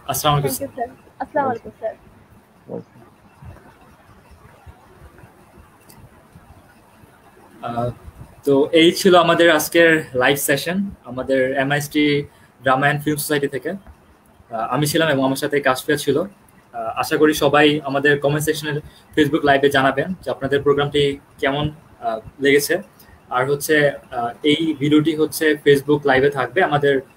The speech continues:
Speaker 1: official এমআইএসটি Drama and Film Society-র পেজে। আর আমাদের এই ভিডিওটি পরবর্তীতে কেউ যদি দেখতে চান, তাহলে সেটা আমাদের YouTube channel আছে,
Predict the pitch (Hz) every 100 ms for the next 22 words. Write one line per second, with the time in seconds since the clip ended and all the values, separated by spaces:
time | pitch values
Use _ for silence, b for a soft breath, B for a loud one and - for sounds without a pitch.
0 | _ 139 147 147 156 143 139 147 147 135
1 | 135 139 147 143 147 143 143 143 135 214
2 | - - b b - - 113 113 123 127
3 | 135 139 131 135 - 147 160 170 170 196
4 | - 139 139 - 151 147 139 139 135 -
5 | 147 220 233 131 127 208 135 135 135 139
6 | 131 139 156 151 147 139 131 -